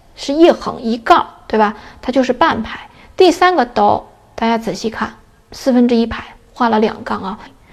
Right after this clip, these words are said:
你把这三个节奏型掌握了之后，就剩下的它，它只是一个扩展。好，再看一下田园春色的这个第二小节，咪嗦咪，呃，咪来哆咪瑞，这个瑞就是两拍嘛，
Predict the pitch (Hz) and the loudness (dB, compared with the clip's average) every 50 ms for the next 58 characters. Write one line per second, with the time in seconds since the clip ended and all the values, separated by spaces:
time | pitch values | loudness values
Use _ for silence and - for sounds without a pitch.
0 | - - - - _ - 330 339 349 339 262 226 226 226 392 359 302 - - 302 | -20 -20 -20 -20 _ -6 -4 -2 2 2 2 2 2 2 2 2 2 2 2 0
1 | 302 285 240 226 233 233 233 254 233 226 226 220 220 233 233 220 208 208 214 208 | 2 2 0 0 0 -2 -2 0 -2 -2 0 0 0 2 0 -2 -2 -2 -2 -2
2 | 196 190 220 254 226 226 233 214 214 214 - _ _ _ _ - - 311 285 277 | -2 -4 -4 -6 -6 -6 -4 -6 -6 -8 -10 _ _ _ _ -8 -4 -4 -4 -2
3 | - - 403 381 339 - 269 254 226 226 254 277 269 - - 302 302 - - 247 | -2 -2 0 0 0 -2 -2 -2 -2 -2 -4 -6 -6 -6 -6 -6 -6 -6 -8 -8
4 | 214 214 262 269 254 254 254 254 - - - - 208 220 - - - - - _ | -8 -4 -2 -2 0 0 0 -2 -2 0 0 0 0 0 -6 -10 -16 -18 -20 _
5 | _ _ _ - - - - - - - 247 262 277 269 - - - - - 339 | _ _ _ -20 -20 -20 -20 -10 -2 2 2 2 2 0 -4 -18 -20 -6 0 2
6 | 320 320 - 339 320 285 277 277 254 - 247 254 269 277 277 277 277 285 - 285 | 2 2 2 -2 -2 0 0 0 0 0 0 0 0 0 0 0 -2 -2 0 0
7 | 262 226 220 214 - 220 208 - 208 208 277 294 269 226 214 - 214 - 214 - | -2 0 0 -2 -2 -4 -4 -4 -2 0 2 2 2 2 0 -4 -6 -12 -12 -10
8 | - 135 - - - _ _ - - - - _ _ _ _ _ - 269 294 294 | -10 -10 -10 -12 -16 _ _ -20 -20 -20 -20 _ _ _ _ _ -2 0 0 0
9 | 277 277 339 339 339 320 285 277 277 277 277 294 - 254 240 233 226 226 220 - | 0 2 2 2 4 4 2 2 0 0 -2 -2 0 0 2 4 4 4 2 0
10 | - - 214 208 226 254 269 269 277 262 254 247 247 233 226 233 269 285 285 262 | -2 -4 -4 -4 -4 -2 0 2 4 4 4 4 2 2 2 2 2 2 2 2
11 | 247 247 240 240 240 240 240 240 240 240 240 233 233 247 247 254 254 247 226 208 | 2 2 4 4 4 2 0 0 0 0 0 0 2 2 2 0 0 -2 -2 -4
12 | 214 - - - - - - 214 220 226 226 226 - | -4 -6 -8 -12 -12 -10 -8 -6 -4 -4 -6 -6 -10